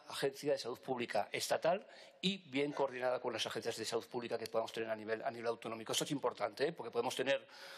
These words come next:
una gran, eh, estructura central, pero si no tenemos una buena competencia,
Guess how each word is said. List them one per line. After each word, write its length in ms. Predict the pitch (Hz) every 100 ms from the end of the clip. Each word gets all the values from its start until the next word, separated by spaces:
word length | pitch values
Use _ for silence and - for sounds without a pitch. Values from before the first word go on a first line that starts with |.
| - -
una 200 | 135 131
gran, 380 | 135 135 135 135
eh, 380 | - 131 127 123 -
estructura 560 | - 139 - 139 135
central, 520 | - 151 135 151 156
pero 140 | 156 139
si 80 | 127
no 80 |
tenemos 260 | 123 131 120
una 100 | 127
buena 180 | 123 127
competencia, 680 | 123 117 127 120 127 120